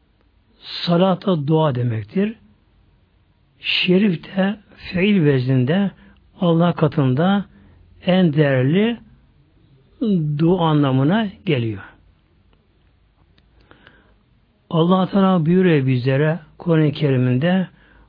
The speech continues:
Ahzab Suresi ayet elli altıda. Estaizu billah. Bismillahirrahmanirrahim. İnnallâhe ve melâiketehu.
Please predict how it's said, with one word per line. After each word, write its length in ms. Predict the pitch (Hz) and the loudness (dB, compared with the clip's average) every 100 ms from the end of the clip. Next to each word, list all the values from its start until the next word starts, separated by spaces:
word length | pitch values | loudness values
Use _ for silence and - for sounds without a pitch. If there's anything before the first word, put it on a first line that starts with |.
| _ _ _ _ _ - | _ _ _ _ _ -2
Ahzab 560 | 180 151 147 175 170 | 0 2 2 0 0
Suresi 260 | - - 175 | -8 -4 0
ayet 400 | 160 175 - - | 2 0 -2 -4
elli 180 | 160 151 | 0 0
altıda. 420 | 131 139 123 104 - _ _ _ _ _ _ _ _ _ _ _ _ _ _ _ _ _ - | -2 -2 -4 -6 -10 _ _ _ _ _ _ _ _ _ _ _ _ _ _ _ _ _ -12
Estaizu 440 | 135 - 147 135 | -10 -2 0 0
billah. 440 | 131 127 143 147 - - _ - - - 196 | 0 0 -2 -4 -10 -20 _ -20 -20 -12 -10
Bismillahirrahmanirrahim. 1300 | 131 - 170 147 131 143 135 131 131 123 170 190 180 - _ - - _ _ _ _ | -10 -4 -2 -2 -2 -2 -2 -2 -2 -2 0 0 -2 -12 _ -20 -20 _ _ _ _
İnnallâhe 1400 | 262 180 190 175 160 151 139 139 135 131 131 190 226 240 - _ _ _ _ _ _ 175 | 0 2 4 4 2 2 2 2 0 -2 0 0 0 -4 -10 _ _ _ _ _ _ -2
ve 120 | 160 | 2
melâiketehu. 1040 | 151 156 180 135 156 131 - 110 123 117 | 2 2 0 -2 -4 -6 -4 -4 -4 -6